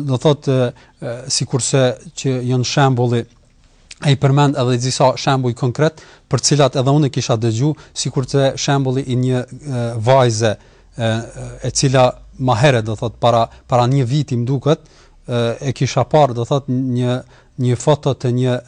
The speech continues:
femre nga Omani, e cila thuhej se, e, e kishte shkelur Kur'anin, pastaj Allahu e kishte shndruar atë në një, në një mi, edhe ishte fotoja e, e, e asaj femre, edhe me, mbi këtë, do thot, ndërto-,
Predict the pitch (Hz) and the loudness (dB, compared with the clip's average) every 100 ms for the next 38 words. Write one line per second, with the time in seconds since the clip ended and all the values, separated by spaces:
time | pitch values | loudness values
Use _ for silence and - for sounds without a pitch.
0 | 120 - 139 135 123 117 123 - 120 127 | -14 0 2 2 0 0 0 0 2 4
1 | 127 135 180 - - _ 131 - 147 139 | 4 2 -2 -6 -20 _ -4 0 2 4
2 | 151 - - - 170 143 127 110 139 107 | 4 2 -8 -2 0 2 0 0 2 0
3 | - - _ - 120 120 - 127 139 - | -2 -16 _ -6 -2 -2 -4 -2 -2 -2
4 | 131 - - 147 131 113 - 135 139 120 | -2 -2 2 2 2 0 -4 -2 2 2
5 | 139 180 - - - 131 - 147 135 135 | 2 -2 -6 -14 0 0 2 0 0 0
6 | 139 127 139 127 139 - 123 - 123 131 | 0 0 -4 -4 -4 -4 -4 -2 -2 2
7 | 143 127 127 120 147 127 127 131 131 131 | 2 2 2 -2 0 0 0 2 2 0
8 | - _ 127 127 127 131 151 117 - - | -10 _ 0 2 2 4 4 2 -4 -14
9 | - 127 139 147 - 139 - 147 139 127 | -4 0 0 -2 -2 -2 0 0 0 2
10 | 113 - 120 113 110 123 120 117 - _ | 0 0 -2 -2 -6 -4 -4 -4 -10 _
11 | - 117 117 127 - 135 117 139 127 120 | -6 -4 -2 -2 2 2 2 2 2 2
12 | 160 - - _ _ 135 131 135 135 - | 0 -2 -16 _ _ -6 -2 -2 -2 -8
13 | 139 135 139 135 131 147 147 147 135 120 | -18 -10 -4 -4 -6 -12 -8 -2 0 4
14 | 151 - 165 131 123 139 123 123 - | 2 4 2 2 0 0 0 0 0